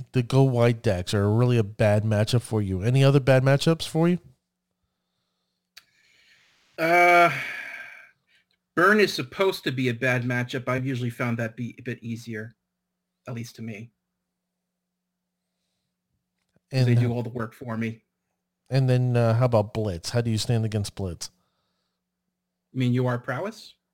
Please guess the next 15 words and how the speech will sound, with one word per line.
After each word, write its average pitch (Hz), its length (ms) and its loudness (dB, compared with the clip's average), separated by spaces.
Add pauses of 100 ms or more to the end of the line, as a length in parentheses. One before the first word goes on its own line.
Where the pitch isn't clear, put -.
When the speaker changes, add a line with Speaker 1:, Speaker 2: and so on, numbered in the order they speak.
(580)
Speaker 1:
Yes. - 360 -8 (1200)
Speaker 2:
That's 135 180 -2
also 143 240 -2
supposed 127 320 -8
to 123 80 -10 (420)
be, 120 240 -2
uh, 117 160 -6
that 160 180 2
was 190 140 -2
actually 143 220 -4
supposed 123 240 -8
to 123 60 -10
be 117 200 -4
in, 104 140 -8
uh, 107 240 -12